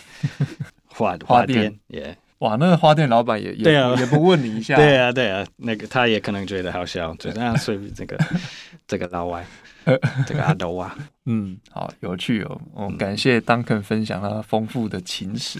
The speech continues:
Speaker 2: 哦。
Speaker 1: 不会，不会。
Speaker 2: <laughs> 好，那最后我们就来复习咯。那首先是我们今天的主题句，这个送你的英文。
Speaker 1: This is for you。
Speaker 2: 嗯哼。
Speaker 1: 还是 I got you a gift。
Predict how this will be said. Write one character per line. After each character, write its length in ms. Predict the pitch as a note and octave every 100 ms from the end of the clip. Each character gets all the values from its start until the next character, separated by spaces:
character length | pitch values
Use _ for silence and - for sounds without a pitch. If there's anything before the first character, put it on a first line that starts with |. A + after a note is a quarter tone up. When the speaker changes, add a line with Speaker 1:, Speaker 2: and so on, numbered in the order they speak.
| -
Speaker 2:
哦。 80 | - - -
Speaker 1:
不 140 | B2+ D3
会， 180 | C#3
不 120 | A2 F2+
会。 100 | - F3+ D3+ - _
Speaker 2:
<laughs> 440 | _ - _ _ _
好， 220 | - E2+
那 200 | A2+ A2
最 160 | A2 B2
后 140 | A#2+
我 60 | G#2
们 200 | G2 F#2
就 100 | G#2
来 140 | G#2
复 220 | G2+ B2+
习 220 | G#2 - F#2+
咯。 240 | G2+ G#2+ _ _ _ _ _ _ _ _ _
那 220 | - G#2+
首 140 | G#2 G2+
先 180 | C3 C3
是 120 | C#3+
我 80 | A2
们 140 | G2
今 160 | A2 B2+
天 100 | C#3+
的 140 | A#2
主 220 | F#2 F#2
题 200 | F2+ G#2
句， 300 | G#2 C#3 - - _ _ _ _
这 120 | -
个 120 | A#2 G2+
送 300 | - B2 -
你 120 | - _ _ _
的 100 | -
英 200 | A2 G#2+
文。 200 | G2+ - _ _ _ _ _ _
Speaker 1:
This 240 | - D#3+ F3+
is 120 | D3+
for 140 | -
you。 320 | D#3 F#3 G2 - _ _ _ _ -
Speaker 2:
嗯 140 | G2
哼。 220 | A2 C#3+ -
Speaker 1:
还 140 | -
是 300 | - F#2 F2 _ _ _ _ _
I 160 | - F3+
got 280 | G#3 -
you 80 | F#3+
a 40 | C3
gift。 480 | C#3 D#3 - -